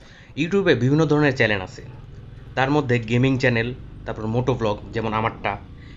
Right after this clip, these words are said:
এই ধরনের চ্যানেলগুলোতে সাধারণত ছয় থেকে সাত হাজার ভিউ হলে এক ডলার পাওয়া যায়। তারপর কমেডি, ডেইলি লাইফ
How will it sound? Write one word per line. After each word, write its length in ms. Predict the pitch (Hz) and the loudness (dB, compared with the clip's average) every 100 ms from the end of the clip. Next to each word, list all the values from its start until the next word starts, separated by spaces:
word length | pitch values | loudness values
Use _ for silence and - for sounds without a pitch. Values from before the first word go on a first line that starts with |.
| - - | -10 -4
এই 60 | 151 | -2
ধরনের 240 | 156 170 165 | 2 0 2
চ্যানেলগুলোতে 540 | 160 160 151 165 165 139 | 2 2 2 2 2 2
সাধারণত 400 | 123 127 139 139 113 | 0 0 0 0 -2
ছয় 180 | - 123 | -2 -2
থেকে 120 | 131 131 - | -2 -4 -4
সাত 160 | 120 - | -6 -4
হাজার 200 | 123 135 117 | 0 0 0
ভিউ 120 | 127 135 | 0 2
হলে 180 | 147 101 113 | 2 2 0
এক 60 | 110 110 | -2 0
ডলার 180 | 110 | -2
পাওয়া 260 | 110 104 98 95 | 0 -2 -2 -4
যায়। 160 | 95 - - - - - - - - - | -10 -14 -18 -18 -18 -16 -16 -16 -18 -2
তারপর 260 | 131 131 135 127 | 0 2 2 4
কমেডি, 380 | 135 135 127 131 151 - 120 | 4 6 4 2 -2 -4 0
ডেইলি 220 | 123 131 127 | 2 4 4
লাইফ 160 | 123 | 2